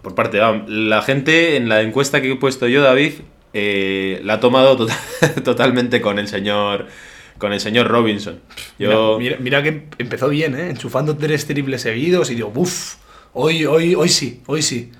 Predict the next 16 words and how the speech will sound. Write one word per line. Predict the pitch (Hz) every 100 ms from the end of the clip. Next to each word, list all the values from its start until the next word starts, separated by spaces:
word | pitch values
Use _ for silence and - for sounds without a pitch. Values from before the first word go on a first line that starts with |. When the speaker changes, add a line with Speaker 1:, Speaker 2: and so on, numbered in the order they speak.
| - -
Speaker 2:
Pues | 120
nada, | 123
ahí | 120
se | 123
quedó. | 113 95 - - _ _
Speaker 1:
Sí. | 113
Speaker 2:
O | 110
sea, | 104
fue | 117 123
un | 131
amago | 123 123 127 127
de, | 127 120 117 120 - - -
de, | 117 113 110 110 104 117 - _
de | 123
aparición | 117 117 117 127
estelar, | 123 120 120 -